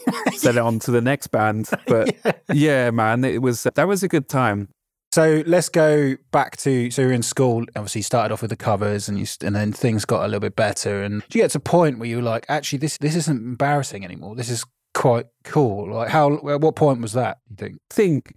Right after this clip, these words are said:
Speaker 2: in my head at the time, when we had recorded that album,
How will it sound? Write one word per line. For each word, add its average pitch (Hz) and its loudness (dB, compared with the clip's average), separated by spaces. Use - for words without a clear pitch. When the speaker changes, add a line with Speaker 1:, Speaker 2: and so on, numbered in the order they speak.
Speaker 2:
in 151 4
my 135 4
head 120 2
at 107 0
the 107 -2
time, 104 0
when 127 2
we 131 4
had 113 -2
recorded 117 0
that 107 0
album, 110 2